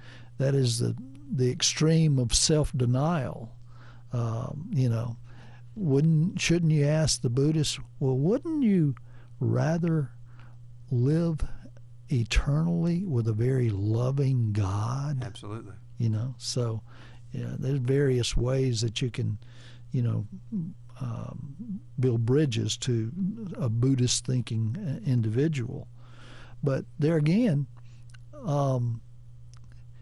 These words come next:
Speaker 1: Buddhists claim that desiring this attachment to this material world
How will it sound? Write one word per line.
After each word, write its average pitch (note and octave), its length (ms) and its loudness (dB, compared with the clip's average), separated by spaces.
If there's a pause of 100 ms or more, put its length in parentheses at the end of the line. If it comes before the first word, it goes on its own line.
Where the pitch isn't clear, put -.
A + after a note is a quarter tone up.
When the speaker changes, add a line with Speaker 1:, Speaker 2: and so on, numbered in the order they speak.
(220)
Speaker 1:
Buddhists F3 440 4
claim D#3+ 460 4
that C3 220 -2
desiring C3+ 960 0 (1040)
this C3 460 2
attachment C#3+ 1000 -2 (680)
to C3+ 220 6
this B2+ 360 2
material C#3+ 680 6
world B2 680 2